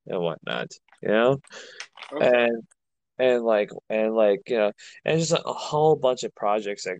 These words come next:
Speaker 1: you know, become coins and become a market that you can invest into these, uh, into these companies who are contributing to crypto. So.
Speaker 2: Oh, okay. Okay.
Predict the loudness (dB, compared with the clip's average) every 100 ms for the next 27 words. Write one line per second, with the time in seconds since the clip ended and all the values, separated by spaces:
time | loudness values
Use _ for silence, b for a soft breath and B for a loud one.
0 | -10 -8 -6 -6 -8 -6 -6 -4 -2 0
1 | 2 -2 -4 -2 -2 -2 -4 -4 -4 -2
2 | 2 2 2 2 0 0 -4 -2 0 0
3 | 2 2 2 -2 -4 0 0 2 0 0
4 | 0 0 2 2 2 -2 -14 B B _
5 | -4 2 4 4 2 -2 0 -2 -4 -4
6 | -8 -12 -14 -4 2 4 6 4 0 -8
7 | _ -12 -6 -4 -2 -4 -6 -10 -14 -6
8 | 0 0 2 0 0 -6 -10 _ _ _
9 | -10 -10 -10 -20 _ _ _ _ _ _
10 | -20 _ _ _ _ _ _ -14 -12 -12
11 | -12 -14 -4 -2 -2 -4 _ -20 -20 _
12 | -16 -6 -2 -2